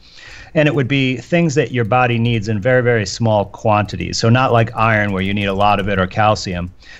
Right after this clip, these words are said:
but just a tiny, tiny amount, you know, things like, uh, molybdenum,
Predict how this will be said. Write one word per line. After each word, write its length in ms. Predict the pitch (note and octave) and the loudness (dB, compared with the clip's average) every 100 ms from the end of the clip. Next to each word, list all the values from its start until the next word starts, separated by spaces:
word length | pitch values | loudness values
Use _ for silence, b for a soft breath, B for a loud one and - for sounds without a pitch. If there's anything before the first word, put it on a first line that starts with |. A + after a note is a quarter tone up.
| B B | B B
but 280 | A2+ G#2 F#2+ | 2 2 2
just 200 | A#2+ A2+ | -2 -4
a 40 | |
tiny, 340 | F#2+ A2+ A#2 A#2 | -4 0 0 0
tiny 360 | - G#2+ G#2 | -2 -2 0
amount, 500 | F#2 F#2+ G2 G2 F#2+ | 0 0 0 -2 -4
you 60 | G#2+ | -2
know, 120 | F#2+ | -2
things 340 | F#2+ G#2 G2 | 0 -2 -2
like, 300 | G#2 F2+ F#2 | 0 0 0
uh, 180 | F#2+ F2 | 0 0
molybdenum, 720 | E2+ F2+ F#2+ G#2 F#2 F2 E2+ | 0 -2 -2 -2 -2 -4 -4